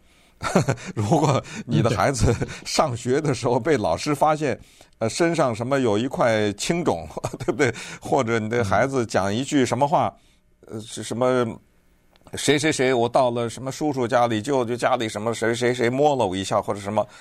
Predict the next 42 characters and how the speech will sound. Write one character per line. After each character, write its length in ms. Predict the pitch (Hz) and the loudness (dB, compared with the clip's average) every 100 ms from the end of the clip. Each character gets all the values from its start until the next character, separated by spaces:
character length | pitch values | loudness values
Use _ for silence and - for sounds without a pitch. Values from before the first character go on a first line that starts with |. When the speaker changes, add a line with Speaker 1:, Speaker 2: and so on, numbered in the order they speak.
| - - | -20 0
Speaker 1:
啊， 140 | 117 | 0
这 220 | 120 151 | 2 0
种 160 | 110 110 | 2 0
你 100 | 101 | -2
相-， 180 | - - | -4 -8
相 240 | - - 127 | -4 -2 2
当 160 | 123 | 0
警 200 | 117 90 | 0 -4
惕 180 | 78 95 | -2 0
啊， 100 | 73 - _ - - _ - | 0 -4 _ -20 -20 _ -12
马 260 | - 143 160 | 0 2 4
上 160 | 320 | 2
这 60 | 170 | 0
孩 120 | 151 | 0
子 120 | 147 | -2
可 100 | 131 | -2
能 100 | 117 | -2
就 120 | 123 123 | -2 0
被 100 | 107 | 0
拿 140 | 98 | 0
走 160 | 95 60 | -2 -8
啊， 140 | - _ _ _ - | -12 _ _ _ -4
啊， 140 | 113 | -2
就 360 | 151 127 110 101 | 2 2 2 2
Speaker 2:
对， 140 | 101 - | -2 -2
Speaker 1:
这 200 | - 147 | -2 0
个， 80 | 127 | 0
Speaker 2:
对。 40 | |
Speaker 1:
这 140 | 165 135 | 0 2
些 320 | 131 127 120 | 4 2 2
社 180 | 151 120 | 0 0
会 280 | 120 104 | 2 0
服 280 | 90 117 120 | 0 -2 0
务 220 | 104 98 - | 2 0 0
人 160 | 107 | 0
员， 180 | 98 95 - - - | 2 -2 -4 -18 -2
他 140 | 107 | 0
们 60 | 104 | 0
就 100 | 101 | -4
可 140 | 90 | -4
能 180 | 87 95 | -4 -6
会 500 | - 117 98 90 - | -2 0 2 2 -2